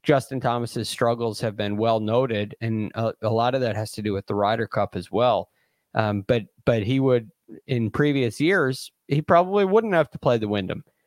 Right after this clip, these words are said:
He probably wouldn't have been here this week. You know, so it, it's a, it's a unique year, and I think this is gonna be a story in the future with only seventy,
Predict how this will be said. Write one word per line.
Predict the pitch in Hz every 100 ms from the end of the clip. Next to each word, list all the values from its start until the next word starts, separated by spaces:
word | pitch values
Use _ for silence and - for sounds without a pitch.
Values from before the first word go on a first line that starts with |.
| -
He | 175
probably | 214 202 202
wouldn't | 202 196
have |
been | 180 180
here | 180 208
this | 196 120 117
week. | 95 - - _ _ _ _ _ _ _ -
You | 127
know, | 131
so | 156 160 139 139
it, | 135 120
it's | 151 135 175
a, | 156 147 143
it's | 139
a | 170
unique | 165 147 147 165 131
year, | 143 175 107 98
and | 110
I | 113
think | 110 160 147
this | 156
is | 151
gonna | 147 143
be | 131
a | 117
story | - 131 135 147 120
in | 113
the | 95
future | 143 175 - 101 87 _ _ _
with | 135
only | 123 131 117
seventy, | - 135 135 131 117